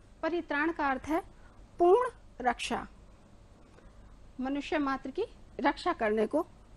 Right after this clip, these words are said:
कवि ने इसमें महत्व दिया है। नवजीवन, नवजीवन का अर्थ है नया जीवन। विहान, विहान मतलब प्रातः काल, सवेरा, भोर का समय।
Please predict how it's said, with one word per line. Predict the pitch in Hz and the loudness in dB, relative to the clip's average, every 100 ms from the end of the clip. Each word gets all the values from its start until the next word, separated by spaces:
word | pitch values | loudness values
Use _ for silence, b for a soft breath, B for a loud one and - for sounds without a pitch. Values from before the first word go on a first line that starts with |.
| - - - - - - - b b b - | -20 -18 -12 -10 -12 -18 -20 b b b 0
कवि | 262 262 | 2 4
ने | 262 359 - - - | 4 2 -2 -16 -8
इसमें | 269 277 285 349 - | -6 -4 -6 -8 -10
महत्व | 240 254 269 254 | -6 -4 -2 -2
दिया | 240 226 | 2 2
है। | 240 330 - - B B 277 | 2 -2 -6 -20 B B 6
नवजीवन, | 339 330 294 269 226 302 | 6 6 2 -2 -4 -4
नवजीवन | 269 294 294 339 359 339 | -4 -2 0 0 2 0
का | 320 285 | 0 -2
अर्थ | 277 | -2
है | 392 - - 320 | -10 -12 -10 -2
नया | 277 311 330 | 2 4 4
जीवन। | 233 202 196 302 - b b b b - | 2 -4 -4 -8 -10 b b b b -2
विहान, | 262 302 302 294 - | 4 6 6 4 2
विहान | 247 285 294 320 294 | 0 0 2 2 2
मतलब | 262 294 427 - - - - | 0 -4 -4 -8 -20 -20 -6
प्रातः | - 269 302 339 | 2 2 2 0
काल, | 269 247 208 226 - - - - - - - - - - | 0 -4 -4 -8 -16 -20 -20 -20 -20 -20 -20 -20 -20 -16
सवेरा, | - - 294 277 202 165 220 - - - - | -2 4 4 4 0 -4 -12 -20 -20 -20 -4
भोर | 254 294 | 4 4
का | 277 190 | 4 -4
समय। | - - | -4 -12